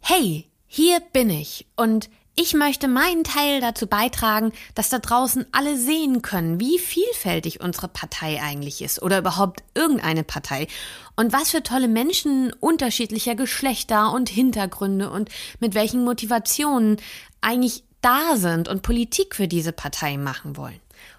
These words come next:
Und natürlich ist für manche die Kandidatur auf einen Listenplatz auch sowas wie eine Art, ich sag mal, Anmeldung. Also sie melden damit an, dass sie in Zukunft auch zum Beispiel für einen Wahlkreis kandidieren möchten.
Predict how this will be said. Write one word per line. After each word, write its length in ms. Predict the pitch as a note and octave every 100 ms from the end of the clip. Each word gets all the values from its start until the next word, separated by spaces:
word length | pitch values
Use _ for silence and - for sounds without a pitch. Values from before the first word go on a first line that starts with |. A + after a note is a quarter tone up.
| _
Und 220 | B3 A#3+
natürlich 720 | F#3+ F3+ G3 A3 C#4+ E4+ D#4+
ist 160 | - -
für 80 | G#3
manche 380 | F3 F#3 C4+
die 100 | C4+
Kandidatur 800 | B3+ C4+ C4+ C4 B3+ - C4+ C4
auf 160 | A#3+ A#3+
einen 180 | A#3+ A#3
Listenplatz 560 | B3 - A#3+ B3 B3
auch 140 | - G3
sowas 400 | G#3+ A3 G#3+ G#3+
wie 60 |
eine 180 | G#3 -
Art, 300 | F#3 G3+ - - - - -
ich 60 |
sag 220 | - F3+ G3
mal, 120 | F3 -
Anmeldung. 880 | F#3 G#3+ G#3+ E3 D#3 D3+ C#3 - - _
Also 220 | F#3 G3+
sie 120 | G3
melden 440 | G#3+ F#3 A3+ B3+ A#3+
damit 400 | F#3 F#3+ E3+ -
an, 260 | A3 C#4 C4+ - -
dass 180 | G3+
sie 100 | -
in 120 | E3+ D#3+
Zukunft 760 | - D#4 G#4+ G#4 F4+ E4 -
auch 180 | - B3+
zum 220 | - B3
Beispiel 340 | G3+ G3 - A3
für 140 | A#3
einen 240 | G3 A3+ F3+
Wahlkreis 580 | D#3+ E3+ - D3+ C#3+
kandidieren 640 | - E3 D#3+ F3 D#3+ C#3 C#3
möchten. 400 | B2 - -